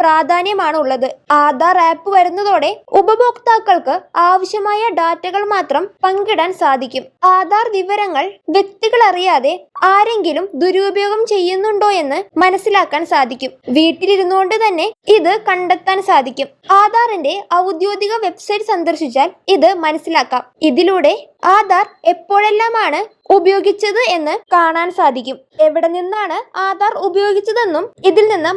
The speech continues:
മനസ്സിലാക്കാം. ഇങ്ങനെ നോക്കുന്നത് വഴി തിരിച്ചറിയാൻ കഴിയാത്ത ഏതെങ്കിലും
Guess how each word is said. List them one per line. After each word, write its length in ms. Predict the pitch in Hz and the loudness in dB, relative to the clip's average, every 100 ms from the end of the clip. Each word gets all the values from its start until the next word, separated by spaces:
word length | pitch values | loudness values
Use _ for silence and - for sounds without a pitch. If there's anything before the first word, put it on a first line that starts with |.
| 339 | -2
മനസ്സിലാക്കാം. 640 | 302 302 320 262 247 254 - - - | -2 -2 0 0 2 -2 -4 -6 2
ഇങ്ങനെ 280 | 381 427 466 480 | 4 4 2 2
നോക്കുന്നത് 480 | 403 392 403 403 403 440 | 0 0 -4 -2 2 2
വഴി 200 | 285 370 - - | 2 -2 -10 0
തിരിച്ചറിയാൻ 600 | 381 370 392 415 403 415 440 440 | 2 2 0 0 0 0 -2 0
കഴിയാത്ത 480 | 392 392 403 - 302 403 - 370 | 0 0 -2 0 -2 -2 -4 -2
ഏതെങ്കിലും 480 | 359 440 370 302 | -2 -2 0 0